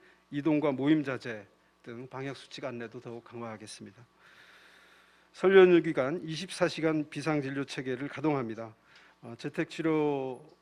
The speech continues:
어, 환자를 대상으로 하는 의료기관 등이 모니터링과,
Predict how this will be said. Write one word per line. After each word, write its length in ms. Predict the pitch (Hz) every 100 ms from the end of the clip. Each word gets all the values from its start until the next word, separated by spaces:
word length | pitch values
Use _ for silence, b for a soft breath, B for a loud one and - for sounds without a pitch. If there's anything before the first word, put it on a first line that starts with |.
| -
어, 160 | 127 123
환자를 380 | 147 151 143
대상으로 540 | 131 135 147 139 139 123
하는 400 | 131 143 170 170 - -
의료기관 560 | 156 156 147 147 143 123
등이 240 | 127 135
모니터링과, 840 | 131 139 135 143 127 117 110 131